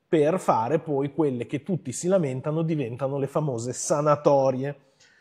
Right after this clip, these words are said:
Allora, io personalmente come opinione ho che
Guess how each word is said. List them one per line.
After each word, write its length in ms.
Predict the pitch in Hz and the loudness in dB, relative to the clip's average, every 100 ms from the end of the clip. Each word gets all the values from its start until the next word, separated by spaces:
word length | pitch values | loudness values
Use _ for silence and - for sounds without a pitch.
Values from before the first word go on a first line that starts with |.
| _ _ | _ _
Allora, 380 | 143 135 107 - | 4 4 4 -2
io 180 | 180 220 | 4 4
personalmente 880 | - 156 - 175 165 156 190 247 240 | 6 2 2 -2 -2 0 0 2 0
come 240 | - 139 | -2 -4
opinione 540 | 131 165 165 190 220 175 | -4 -2 -2 0 0 2
ho 300 | 151 131 - | 2 2 0
che 480 | - 165 151 - | 0 0 0 -4